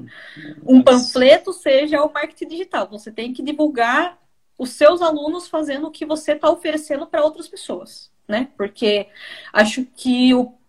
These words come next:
principal engajamento é esse, a pessoa, é... se vê relacionada com aquilo, né? Se vê que aquilo é, é pra ela, né? Acho que uma coisa que tem muito a parte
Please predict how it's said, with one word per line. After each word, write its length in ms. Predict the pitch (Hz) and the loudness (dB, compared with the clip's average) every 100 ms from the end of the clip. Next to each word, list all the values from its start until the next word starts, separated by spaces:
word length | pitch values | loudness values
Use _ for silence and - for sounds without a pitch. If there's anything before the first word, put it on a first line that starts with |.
| _ _ | _ _
principal 540 | 277 285 302 - 277 | -2 0 -2 2 2
engajamento 1000 | 349 370 359 339 311 277 262 302 392 _ | 2 4 4 4 -4 -4 -4 -4 -8 _
é 380 | 359 302 392 285 | -2 -2 -2 -4
esse, 400 | 254 - - 185 | -6 -10 -16 -10
a 100 | 190 | -10
pessoa, 760 | 196 208 - 247 254 285 311 311 _ - - _ _ _ _ _ _ | -10 -16 -10 -6 -4 -2 -4 -8 _ -20 -20 _ _ _ _ _ _
é... 960 | 220 233 233 226 220 214 214 208 202 202 - | -4 -4 -4 -4 -2 0 0 -2 -4 -8 -18
se 220 | - - 285 | -16 -8 -2
vê 100 | 330 | -2
relacionada 720 | 370 370 359 294 262 226 240 | 0 -2 -2 -4 -2 -2 -2
com 120 | 220 | -4
aquilo, 400 | 220 - 190 190 | -4 -8 -14 -10
né? 300 | 214 269 285 _ _ - | -8 -8 -8 _ _ -20
Se 160 | 214 - | -16 -4
vê 160 | 226 302 | 0 0
que 280 | 330 311 262 | 2 4 6
aquilo 500 | 247 - 277 269 247 | 4 0 -4 0 0
é, 400 | 247 240 226 208 | 0 -2 -4 -4
é 80 | - | -6
pra 280 | - 240 208 | -2 -2 0
ela, 360 | 202 190 180 _ _ _ | -2 -6 -20 _ _ _
né? 180 | 220 233 262 _ - - - - _ | -16 -14 -16 _ -20 -20 -20 -20 _
Acho 220 | 247 269 | -4 -4
que 100 | - | -8
uma 160 | 311 320 | -2 2
coisa 220 | 330 311 | 2 2
que 100 | - | -8
tem 180 | 330 302 | -2 -2
muito 400 | 285 302 311 285 | -2 -4 -4 -8
a 60 | |
parte 480 | 262 254 262 262 233 | -4 -2 -4 -6 -14